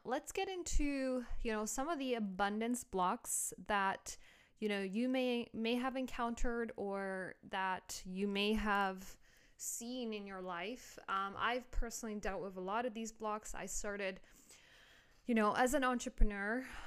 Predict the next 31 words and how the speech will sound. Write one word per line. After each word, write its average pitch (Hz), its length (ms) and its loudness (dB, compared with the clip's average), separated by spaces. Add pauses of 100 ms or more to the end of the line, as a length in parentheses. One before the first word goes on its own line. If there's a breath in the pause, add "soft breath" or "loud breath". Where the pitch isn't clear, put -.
(140 loud breath)
um, 202 680 0 (1120 loud breath)
well, 202 140 0
I 196 100 4
didn't 226 220 2
start, - 540 2
but - 260 8 (100)
I 190 280 2
went 196 260 2
into 202 300 0
being 180 240 -6
an 185 80 -6
entrepreneur 185 800 -4
and 180 100 0
I 190 80 0
had 196 260 -4
to 226 100 -4
deal 190 340 -2
with 190 100 -6
a 202 60 -2
lot 185 300 0
of 196 100 -6
these 220 220 -2
blocks. - 800 -2 (140)
And, 190 600 -2 (160)
you 202 100 -2
know, 180 500 0
it 196 200 -6
really 208 260 0
taught - 500 0
me 190 340 -4
to 185 680 -4